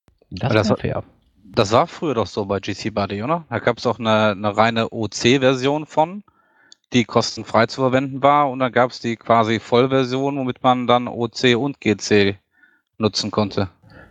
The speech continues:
Speaker 1: Das ist ein interessanter Ansatz. Vielleicht können wir, äh, ja, können wir noch darauf ansprechen, dass es vielleicht, äh, umsetzen könnte. Da müssen wir einfach mal schauen. Ist natürlich so eine Sache mit der Entwicklung. Wobei mit Entwicklung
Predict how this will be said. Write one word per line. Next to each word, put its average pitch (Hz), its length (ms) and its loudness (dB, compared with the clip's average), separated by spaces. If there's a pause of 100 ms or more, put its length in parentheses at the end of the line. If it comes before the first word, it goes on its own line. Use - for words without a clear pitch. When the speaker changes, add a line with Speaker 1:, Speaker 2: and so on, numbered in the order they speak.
(160)
Speaker 1:
Das 92 80 6
ist 95 60 0
ein 101 80 2
interessanter 117 440 0
Ansatz. 123 380 2
Vielleicht 135 380 -2
können 143 180 2
wir, 139 80 0
äh, 131 220 0
ja, 127 120 2 (360)
können 120 140 6
wir 135 40 6
noch 139 200 2
darauf 127 180 -2
ansprechen, 98 420 -2
dass 95 140 -6
es 95 100 -6
vielleicht, 98 380 -2
äh, 101 80 -2
umsetzen 110 420 2
könnte. 95 340 -6 (640)
Da - 100 2
müssen 147 160 4
wir 139 60 4
einfach 127 140 2
mal 117 100 4
schauen. 92 280 0
Ist 117 120 0
natürlich 120 280 2
so 120 80 2
eine 110 240 4 (320)
Sache 107 240 0
mit 92 180 2
der 90 80 -2
Entwicklung. 85 540 -6
Wobei 95 240 0
mit 127 160 4
Entwicklung 151 500 0